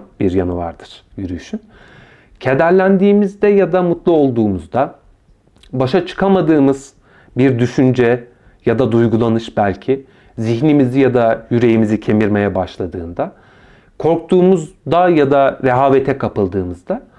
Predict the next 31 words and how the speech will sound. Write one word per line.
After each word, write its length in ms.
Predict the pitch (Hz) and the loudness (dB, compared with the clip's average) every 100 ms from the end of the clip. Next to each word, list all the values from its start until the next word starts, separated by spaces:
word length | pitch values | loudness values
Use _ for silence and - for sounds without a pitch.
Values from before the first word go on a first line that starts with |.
| - - _ 117 | -20 -20 _ -2
yürümek, 520 | 139 208 262 277 - _ _ _ - | 0 2 0 -2 -14 _ _ _ -8
e, 200 | 101 107 - | -6 -4 -4
otururken 600 | 120 180 269 285 180 160 | -2 2 2 2 0 -2
içinde 440 | - - 180 220 | -4 -4 0 0
bulunduğumuz 720 | 180 156 143 139 135 131 - _ _ _ 120 | 2 2 2 2 2 0 -6 _ _ _ -4
durumdan 440 | 135 165 160 175 190 | 0 0 2 0 0
çok 220 | 180 180 | -2 -2
daha 260 | 151 151 151 | 0 0 0
iyisini 460 | 139 139 - 147 | 0 0 -2 0
ve 120 | 143 | 0
çok 200 | 139 147 | 0 -2
daha 160 | 139 127 | 0 0
fazlasını 600 | 127 120 117 117 131 107 | 0 -2 0 -2 0 0
vaat 180 | 92 95 | 0 -2
eder 200 | 90 85 | -6 -6
her 160 | 87 | -6
zaman. 280 | 82 85 80 - _ - - - _ _ - | -8 -14 -18 -20 _ -20 -20 -20 _ _ -4
Ben 220 | 147 156 | -2 -2
kendi 340 | - 139 151 | -2 0 2
hesabıma 640 | - 131 123 107 110 117 - - _ _ | 0 -2 -2 0 0 -2 -6 -14 _ _
işte 280 | - - 120 | -14 -4 0
bu 120 | 131 | 2
duygulanışların 760 | 135 123 117 110 104 - 110 110 | 2 4 4 2 -2 -4 -2 0
birinde 400 | 107 107 110 110 | 0 0 0 0
bulunuyorsam 500 | 107 117 139 127 98 | 0 0 -2 -2 -4
eğer, 180 | 90 90 - | -4 -8 -14
işte 340 | - 98 104 | -6 -6 -4
bir 100 | 107 | -8
düşünceyle, 600 | 107 117 107 110 107 104 | -6 -4 -2 0 0 -2
bir 60 | 104 | -4
fikirle 520 | - - 107 101 95 | -10 -6 -4 -4 -6